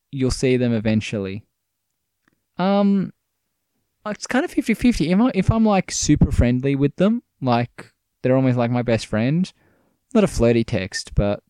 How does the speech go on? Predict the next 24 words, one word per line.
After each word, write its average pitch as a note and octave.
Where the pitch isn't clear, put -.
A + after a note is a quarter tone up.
if -
I D#3+
wanna D#3+
hear A#2
from A#2
someone, A2+
I'll A2
usually A2+
be A2+
like, A2+
"Hey, C#3
how C#3+
you C#3
going? A#2
What's A#2+
up?" A#2
So A2+
I A#2+
suppose B2+
let's B2
go B2+
the B2
first B2+
one. C#3